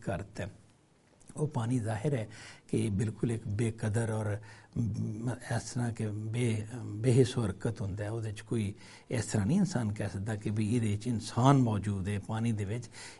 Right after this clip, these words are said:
ਐਡੀ ਵੱਡੀ ਇੱਕ ਮਖਲੂਕ ਔਰ ਐਡੀ, ਅ, ਸਲਾਹੀਅਤ ਵਾਲੀ ਔਰ ਐਡੀ ਉਹਦੇ 'ਚ ਇਲਮ, ਅਕਲ, ਦਾਨਸ਼ ਦੀਆਂ ਕੁਵਤਾਂ ਜਿਹੜੇ ਰੱਖੀਆਂ ਨੇ, ਐਸੀ ਮਖਲੂਕ ਇਸ ਪਾਣੀ ਦੇ ਵਿੱਚ ਮੌਜੂਦ ਹੈ, ਇਹ ਇਨਸਾਨ ਤਸੱਵਰ ਨਹੀਂ ਕਰ ਸਕਦਾ। ਫਰਮਾਇਆ ਕਿ, ਮ,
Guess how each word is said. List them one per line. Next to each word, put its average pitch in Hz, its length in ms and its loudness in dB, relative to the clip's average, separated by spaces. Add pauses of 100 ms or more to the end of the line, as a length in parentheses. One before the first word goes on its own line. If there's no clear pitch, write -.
ਐਡੀ 143 260 8
ਵੱਡੀ 120 380 4
ਇੱਕ 110 200 -2
ਮਖਲੂਕ 117 600 2
ਔਰ 120 140 -2
ਐਡੀ, 113 320 2 (400)
ਅ, 110 40 2
ਸਲਾਹੀਅਤ 135 520 6
ਵਾਲੀ 113 360 2
ਔਰ 110 120 0
ਐਡੀ 113 300 4
ਉਹਦੇ 117 200 2
'ਚ 107 260 0 (380)
ਇਲਮ, 131 400 6 (160)
ਅਕਲ, 120 300 2
ਦਾਨਸ਼ 127 480 6
ਦੀਆਂ 117 300 2
ਕੁਵਤਾਂ 120 580 2
ਜਿਹੜੇ 107 180 0
ਰੱਖੀਆਂ 107 400 0
ਨੇ, 98 180 -2
ਐਸੀ 139 340 2
ਮਖਲੂਕ 123 460 0
ਇਸ 175 140 0
ਪਾਣੀ 190 280 4
ਦੇ 185 80 8
ਵਿੱਚ 151 140 2
ਮੌਜੂਦ 120 460 -2
ਹੈ, - 80 -2 (340)
ਇਹ 156 120 10
ਇਨਸਾਨ 139 340 2
ਤਸੱਵਰ 165 400 0
ਨਹੀਂ 190 160 0
ਕਰ 135 180 -4
ਸਕਦਾ। 110 400 -4 (240)
ਫਰਮਾਇਆ 127 520 0 (340)
ਕਿ, 110 680 2 (140)
ਮ, 110 220 -2